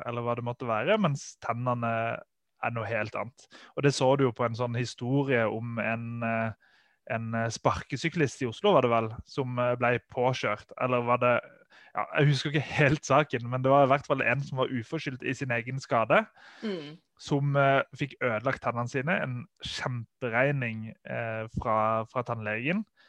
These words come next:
Speaker 1: Eh, og fordi han var så uheldig at dette var, eh, tennene, og ikke at han brakk, eh, en arm eller et bein eller knuste kneskåla, som hadde vært billigere for han.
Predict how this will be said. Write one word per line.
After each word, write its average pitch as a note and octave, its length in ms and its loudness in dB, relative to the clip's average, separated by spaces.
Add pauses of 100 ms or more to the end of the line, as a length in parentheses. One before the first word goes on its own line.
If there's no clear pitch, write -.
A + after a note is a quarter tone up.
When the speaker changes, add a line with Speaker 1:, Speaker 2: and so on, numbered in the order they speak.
(400)
Speaker 1:
Eh, C3+ 320 2
og C3+ 160 0
fordi D3 440 2
han C#3+ 280 2
var C3+ 160 2
så C#3 180 -2
uheldig C3 800 0
at - 140 -4
dette - 440 -4
var, A#2+ 320 2 (460)
eh, A#2 220 -2
tennene, C#3 640 2 (420)
og C3 100 -2
ikke A#2+ 220 0
at D#3 100 4
han D#3+ 160 6
brakk, - 440 -4 (440)
eh, A#2+ 520 0 (320)
en A#2+ 120 -4 (100)
arm B2+ 600 4
eller A#2 360 0
et A2+ 260 -8
bein B2+ 560 2 (100)
eller A#2 260 0
knuste A#2+ 480 -6
kneskåla, C3+ 720 2 (480)
som D3 300 2 (100)
hadde C#3 200 2
vært D3 240 2
billigere D3+ 480 6
for F3+ 160 2
han. G2+ 140 0